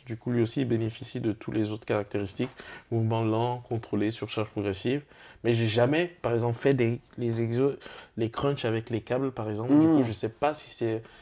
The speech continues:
Speaker 1: c'est bénéfique ou pas. Je suis, j'ai fait que du poids du corps, les seuls trucs que, que j'ai fait avec surcharge c'est les planches, parce que j'aimais bien faire la planche,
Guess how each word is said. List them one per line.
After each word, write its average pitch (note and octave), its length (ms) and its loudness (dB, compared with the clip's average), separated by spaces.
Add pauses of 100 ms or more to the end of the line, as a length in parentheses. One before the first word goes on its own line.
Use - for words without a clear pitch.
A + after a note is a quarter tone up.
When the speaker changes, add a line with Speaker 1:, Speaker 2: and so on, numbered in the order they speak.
(160)
Speaker 1:
c'est - 160 -6
bénéfique A2+ 440 -2
ou A#2 60 -4
pas. A#2 240 -2 (420)
Je - 80 -12
suis, A#2+ 280 6
j'ai A#2 120 4
fait C3 180 0
que - 120 -2
du A#2+ 160 0
poids A2+ 200 2
du A2 140 0
corps, C3+ 400 -2 (380)
les G#2+ 140 0
seuls A#2 280 -2
trucs C#3 280 -6 (200)
que, C3 220 -4 (160)
que - 140 -8
j'ai G#2+ 100 -2
fait B2 140 -4
avec G#2+ 200 -2
surcharge A#2+ 520 -6
c'est G#2+ 80 -4
les G2+ 120 -4
planches, B2+ 540 -6 (300)
parce A#2 120 -4
que - 80 0
j'aimais A#2 220 4
bien B2 220 0
faire B2+ 200 0
la G#2 120 0
planche, C3 520 -4